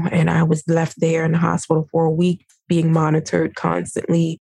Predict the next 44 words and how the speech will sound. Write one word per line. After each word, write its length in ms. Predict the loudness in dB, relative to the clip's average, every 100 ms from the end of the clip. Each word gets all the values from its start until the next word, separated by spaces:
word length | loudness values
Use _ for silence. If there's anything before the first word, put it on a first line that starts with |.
| _ _
in 300 | -2 0 2
labor 320 | 2 2 2 0
and 100 | 0
triage 720 | 0 0 2 2 0 -2 -6
department. 560 | -6 -2 -2 0 -2 0
And 180 | 0 0
so 400 | -2 0 0 -2 -10 _ _ _
it 80 | -2
was 180 | 0 0
a 60 | 0
little 180 | 0
shocking. 580 | 0 0 -2 0 -2 -2 -10 _
Yeah, 160 | -2 0
I 80 | 2
just 180 | 0
didn't 220 | 0 -2 0
think 300 | -2 -2 -6 _
that 200 | 0 2
it 100 | 2
would 100 | 0
end 260 | 0 2 2
up 200 | 0 -2
that 200 | -2 0
way, 220 | 0 0
you 160 | 0 2
know, 300 | 2 2 0 -2 -14 -20 -20 -20 -6
after 360 | -4 -2 -2 0
all 180 | 2 2
that 120 | 2
we 80 | 2
had 220 | 0 0
been 180 | 0 0
through 220 | 0 0
with 160 | 0 0
I 180 | 0
V 220 | 2 2 2
F. 260 | 2 0
But 140 | 0 -2
of 140 | -2
course, 380 | -2 0 0 0
with 180 | 0 0
I 200 | 0 0
V 200 | 0 0
F 300 | 2 0 -4